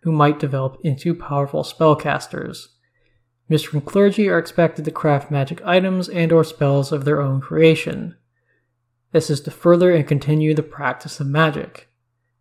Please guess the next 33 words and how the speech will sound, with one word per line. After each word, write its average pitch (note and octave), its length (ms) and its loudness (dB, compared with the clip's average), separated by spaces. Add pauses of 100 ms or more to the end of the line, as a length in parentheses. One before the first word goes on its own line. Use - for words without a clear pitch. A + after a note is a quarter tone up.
So E3 200 2
long D#3+ 240 6
as D#3 200 0
the D#3 80 -2
responsibilities D3+ 840 0
of D3 80 -2
Mistran C#3 380 -4
clergy D3+ 640 0 (100)
are B2+ 60 -10
fulfilled, G3+ 800 -2
Mistra E3+ 340 0
is E3+ 100 -2
pretty G3+ 360 -2
relaxed E3 480 0
on E3 80 -6
how C#3+ 260 0
they C#3 100 0
conduct C#3+ 380 -4
themselves C#3+ 540 -4
in D#3+ 140 -4
their C3+ 100 -4
private C3+ 400 -8
lives. D#3+ 540 0 (500)
Each F#3 260 -2
tends F3 340 2
to E3 80 -6
have D#3 200 2
their F3 160 -2
own E3 160 6
individualistic D#3+ 840 0
goals D#3+ 360 6
to D#3+ 100 -16
pursue E3+ 680 -2